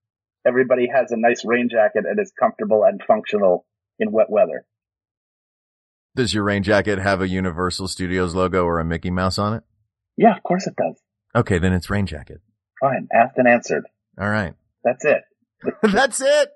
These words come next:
Speaker 1: Slate is clean.
Speaker 2: The slate is clean. Oh, we can have dessert now.
Speaker 1: And the light is green. The slate is clean.
Speaker 2: Ooh.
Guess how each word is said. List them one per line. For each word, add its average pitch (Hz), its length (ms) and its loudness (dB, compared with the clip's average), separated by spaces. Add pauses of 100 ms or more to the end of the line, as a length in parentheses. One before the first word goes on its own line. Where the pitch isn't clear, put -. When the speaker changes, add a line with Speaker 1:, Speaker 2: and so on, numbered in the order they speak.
(220)
Speaker 1:
Slate 202 300 2
is 208 100 -2
clean. 285 420 0 (460)
Speaker 2:
The 247 80 0
slate 294 320 0
is 254 140 -2
clean. 262 360 0
Oh, 233 200 4
we 214 100 0
can 202 120 2
have 196 80 2
dessert 151 440 2
now. 104 380 0 (180)
Speaker 1:
And - 140 -12
the 139 40 4
light 135 240 2
is 165 140 0
green. 147 400 -2
The 113 180 0
slate 113 220 2
is 117 120 -2
clean. 76 440 -6 (600)
Speaker 2:
Ooh. 98 640 -2